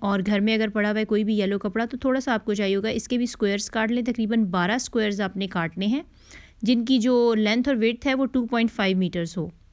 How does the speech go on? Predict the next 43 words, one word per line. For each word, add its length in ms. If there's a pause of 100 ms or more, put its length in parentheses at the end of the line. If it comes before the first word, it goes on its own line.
(400)
इंचेस 440
हो, 120
सॉरी। 320 (1400)
ये 240
मैंने 200
बारह 340
ले, 220
अ, 120
काटे 380
हैं, 180 (100)
जिसमें 280
से 140
छः 200
एक 260
साइड 240
पे 120
लगेंगे 360
दुपट्टे 360
की 100
और 80
छः 200
दूसरी 300
साइड 220
पे 120
लगेंगे। 440 (1300)
और 240
जो 280
ऑर्गेन्जा 540
है 180
वो 140
मैंने 220
सारा 360
वन 200
पॉइंट 200
फ़ाइव 220
मीटर्स 340
का, 120
उसके 240
सबके 320
मैंने 200
स्क्वायर 320
काट 260
लिए 220